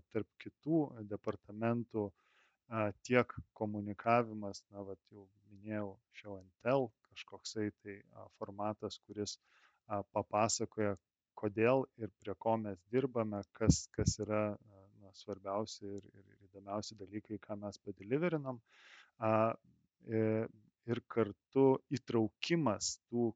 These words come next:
kitų, a, departamentų, kitų žmonių į,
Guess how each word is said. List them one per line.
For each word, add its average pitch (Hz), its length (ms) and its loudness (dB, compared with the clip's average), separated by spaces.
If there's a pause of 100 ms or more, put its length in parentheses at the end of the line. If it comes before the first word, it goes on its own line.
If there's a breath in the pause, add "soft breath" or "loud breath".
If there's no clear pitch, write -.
(120)
kitų, 139 560 -2
a, 110 400 0
departamentų, 107 920 -4
kitų 120 500 -6
žmonių 101 540 -8 (180)
į, 127 220 2